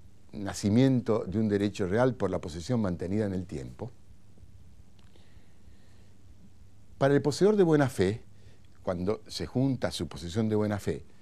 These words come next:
con el justo título para usucapir, bastan diez años de posesión. Ahora, si el poseedor es de mala fe, se necesita un plazo mayor,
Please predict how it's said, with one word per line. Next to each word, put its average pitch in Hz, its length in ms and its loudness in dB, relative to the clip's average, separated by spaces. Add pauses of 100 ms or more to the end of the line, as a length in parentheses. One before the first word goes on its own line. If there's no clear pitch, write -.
(120)
con 90 160 -8
el 87 80 -8
justo 113 280 0
título 104 300 0
para 85 160 -4
usucapir, 104 520 -4 (2250)
bastan 196 680 2
diez 147 300 -2
años 64 240 -4
de 67 80 -10
posesión. 64 420 -12 (2250)
Ahora, 98 360 6 (1120)
si - 160 -4
el 104 100 2
poseedor 139 340 6
es 117 100 4
de 92 100 4
mala 101 260 4
fe, 76 280 -2 (2250)
se - 120 -2
necesita 120 280 6
un 120 80 6
plazo 131 240 2
mayor, 110 520 4